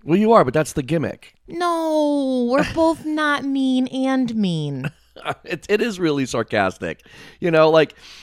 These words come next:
Speaker 1: I think I say all the time, like, how, how I often say that you're annoying.
Speaker 2: Yeah, yeah, well, I mean.
Speaker 1: Well, I know you are, but it's in a different kind of way. It's like, uh,
Speaker 2: <laughs>
Speaker 1: you, it, it's like when I'm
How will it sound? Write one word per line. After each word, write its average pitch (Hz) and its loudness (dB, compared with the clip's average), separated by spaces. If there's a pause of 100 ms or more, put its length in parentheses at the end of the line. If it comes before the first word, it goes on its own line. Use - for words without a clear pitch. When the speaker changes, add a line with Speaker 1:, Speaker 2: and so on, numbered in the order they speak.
(240)
Speaker 1:
I 165 2
think 202 0
I 170 6
say 151 2
all 135 4
the 123 0
time, 123 -2
like, 117 -2
how, 110 0
how 101 0 (800)
I 135 2
often 170 0
say 139 0
that 117 2
you're 107 0
annoying. 104 -2 (400)
Speaker 2:
Yeah, 175 0
yeah, 151 -4
well, 156 -4 (200)
I 147 -4
mean. 147 -8 (200)
Speaker 1:
Well, 220 2
I 226 6
know 233 6
you 180 4
are, 135 6
but 123 -2
it's 139 0
in 156 0
a 151 0
different 190 -2
kind 151 0
of 120 2
way. 101 4
It's 80 -4
like, 104 4
uh, 90 2
Speaker 2:
<laughs> 87 -10
Speaker 1:
you, 110 2 (760)
it, 123 -6 (340)
it's 165 0
like 175 4
when 165 6
I'm 196 4